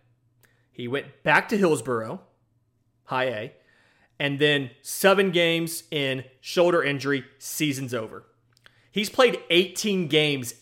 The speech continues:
outside of the complexes, and he's in Double A. So high le-, higher level of pitching,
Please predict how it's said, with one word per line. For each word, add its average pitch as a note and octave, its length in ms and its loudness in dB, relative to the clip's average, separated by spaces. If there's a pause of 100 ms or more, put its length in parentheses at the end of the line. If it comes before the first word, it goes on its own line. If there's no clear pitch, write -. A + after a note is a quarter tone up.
outside D3 400 2
of B2+ 80 -4
the B2+ 80 -10
complexes, A#2+ 680 -10 (1200)
and C3+ 520 -2 (720)
he's D#3+ 300 -2
in D3 100 0
Double B2+ 300 0
A. G2 120 -12 (1000)
So C#3 680 -2 (500)
high F3 380 4
le-, F3 240 4
higher E3+ 360 4
level E3+ 300 2
of E3+ 140 -4
pitching, B2+ 520 -6